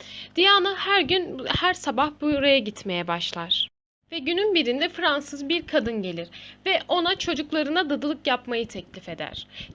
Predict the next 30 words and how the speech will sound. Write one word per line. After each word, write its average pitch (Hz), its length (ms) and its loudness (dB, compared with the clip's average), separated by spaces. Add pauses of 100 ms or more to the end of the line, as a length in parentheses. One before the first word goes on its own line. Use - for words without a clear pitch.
Diana 370 360 4
da 392 160 -2
kabul 247 300 0
eder. 170 380 -2 (260)
Hatta, 311 560 2 (180)
e, 202 260 2
çok 320 240 -6
sevinerek 311 540 0
ailesinin 269 560 0
yanına 285 260 -2
gider 214 360 -2
ve 269 140 -2
bunu 247 220 -2
anlatır. 196 460 -6 (420)
Bir 370 180 2
süre 370 320 4
çocuklara 311 540 2
dadılık 285 400 4
yapmaya 190 460 2
başlar. 185 500 0 (340)
Bu 320 60 -2
Fransız 370 560 4
kadın 277 440 2
ona 254 320 6 (120)
eski 254 360 2
elbiselerini, 190 720 0
ayakkabılarını 214 880 2
falan 202 400 0
vermeye 170 400 -2
başlar. 175 440 -4